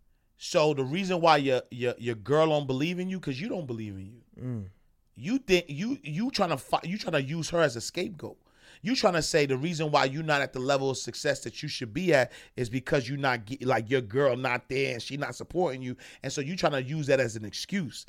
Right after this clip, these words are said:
Speaker 1: The truth of the matter is that the moment, right? Common said, "Yo, the, yo, nobody believe until I believe me,"
Speaker 2: Mm.
Speaker 1: right? And so the mo-, the reason why she not supporting you, 'cause you don't support yourself.
Speaker 2: Mm.
Speaker 1: When you get to that point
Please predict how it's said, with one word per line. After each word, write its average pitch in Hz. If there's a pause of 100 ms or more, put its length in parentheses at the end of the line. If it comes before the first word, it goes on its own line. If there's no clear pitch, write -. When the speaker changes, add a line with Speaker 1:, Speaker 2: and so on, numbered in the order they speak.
(280)
Speaker 1:
The -
truth 254
of 185
the 165
matter 143
is 120
that 123
the 123
moment, 143
right? 147 (260)
Common 180
said, 139
"Yo, 123 (160)
the, 139
yo, 139
nobody 185
believe 170
until 160
I 147
believe 147
me," 165 (120)
Speaker 2:
Mm. 143
Speaker 1:
right? 160 (400)
And 160
so 156
the 143
mo-, 151 (140)
the 131
reason 208
why 185
she 208
not 185
supporting 185
you, 160
'cause 143
you 220
don't 269
support 185
yourself. -
Speaker 2:
Mm. 127 (340)
Speaker 1:
When 175
you 254
get 320
to 311
that 285
point 190